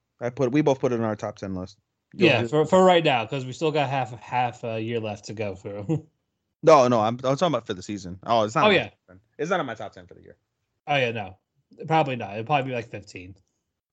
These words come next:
Speaker 1: I don't know. We'll see.
Speaker 2: Dep-, de-, depends on how the rest goes. Again, we're only halfway through the year. <laughs>
Speaker 1: Yeah, we'll see.
Speaker 2: Alrighty, uh, that was it for that. And now we're gonna go with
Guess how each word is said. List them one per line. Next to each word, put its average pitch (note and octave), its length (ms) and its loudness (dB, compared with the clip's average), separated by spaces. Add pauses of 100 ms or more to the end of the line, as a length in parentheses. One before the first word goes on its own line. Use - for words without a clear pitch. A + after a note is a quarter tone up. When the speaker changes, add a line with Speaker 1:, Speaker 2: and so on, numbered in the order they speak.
Speaker 1:
I G2 100 -14
don't G2 140 -16
know. F#2+ 160 -18
We'll A2+ 100 -6
see. D#3 60 -4
Speaker 2:
Dep-, F3 240 -6
de-, F#3+ 140 -2
depends F3 360 2
on E3+ 80 2
how E3 100 2
the D3+ 120 2
rest C3 240 -4
goes. A2+ 240 -6
Again, C3+ 280 -2
we're A2+ 80 -4
only A#2+ 140 -4
halfway A#2 320 -6
through G#2 300 -14
the G#2+ 120 -12
year. G#2 300 -12
<laughs> D#3+ 60 -10 (520)
Speaker 1:
Yeah, A3 200 -6
we'll G#3 120 -8
see. - 120 -12 (640)
Speaker 2:
Alrighty, G#3+ 580 6
uh, E3 540 4
that D#3 140 2
was F3 220 -2
it F#3+ 180 -2
for E3+ 160 -4
that. E3 360 2
And D3 120 -4
now D3 640 2
we're C3+ 200 -6
gonna D3+ 220 -4
go F3 300 0
with D#3+ 360 2